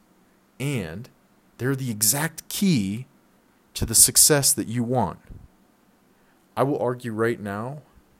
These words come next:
that wasted potential is accepting defeat. You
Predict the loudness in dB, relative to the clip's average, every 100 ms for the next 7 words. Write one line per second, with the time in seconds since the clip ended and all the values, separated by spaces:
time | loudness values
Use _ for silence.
0 | -12 -10 -8 -4 -2 0 -2 -6 -6 -8
1 | -6 -6 -6 -6 -8 -10 -12 -4 0 0
2 | 2 2 2 0 -2 -2 -4 -6 -8 -8
3 | -14 -20 _ _ _ _ _ _ _ _
4 | _ _ _ _ _ _ _ _ _ _
5 | _ _ _ _ _ _ _ _ _ _
6 | _ _ _ -18 -8 -4 -2 -2 -4